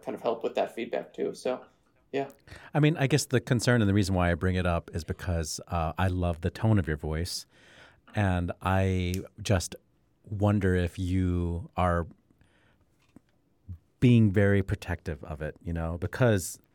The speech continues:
Speaker 2: the spaces you're being asked to sing in are not spaces we normally hear countertenors in. And there are many countertenors who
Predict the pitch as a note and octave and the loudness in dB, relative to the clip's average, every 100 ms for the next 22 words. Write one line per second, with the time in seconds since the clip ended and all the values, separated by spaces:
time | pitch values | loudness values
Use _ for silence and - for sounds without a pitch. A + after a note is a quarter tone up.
0 | _ _ _ _ G#2 A2+ - B2+ C3+ A#2+ | _ _ _ _ -2 0 2 2 2 2
1 | F#2 G2 G2 F#2+ F#2 F#2 - - F#2 E2+ | 0 0 0 0 2 0 -2 -4 -2 -2
2 | D#2+ E2+ F#2 F2+ F2+ E2+ - F2 D#2+ E2 | -2 -2 -2 0 0 -4 -6 -6 -6 -8
3 | E2+ E2+ E2 D#2+ D2 D2 - D#2+ D2 D#2 | -6 -2 -2 -2 -6 -8 -8 -10 -10 -10
4 | C#2+ C2+ C#2 B1+ - E2+ E2 - - - | -12 -10 -10 -8 -6 -4 -6 -10 -20 -20
5 | - G#2+ G2+ G2+ B2+ D#3+ C3 A#2+ G#2+ G2 | -8 2 4 4 4 2 2 0 2 0
6 | F#2 G#2 F#2+ F2+ | 0 -2 -2 -2